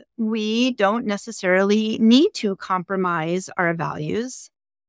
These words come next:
But as you were saying, when our childhood patterns get triggered,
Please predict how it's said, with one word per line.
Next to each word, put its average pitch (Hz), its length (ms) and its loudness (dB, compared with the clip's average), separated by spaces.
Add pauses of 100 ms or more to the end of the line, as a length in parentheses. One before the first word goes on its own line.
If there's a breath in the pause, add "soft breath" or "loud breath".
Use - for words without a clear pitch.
(120)
But 226 140 4
as 208 200 4
you 233 120 2
were 247 100 6
saying, 285 460 6
when 190 120 4
our 190 200 6
childhood 202 560 -2
patterns 220 440 0
get - 200 -10
triggered, 185 640 -4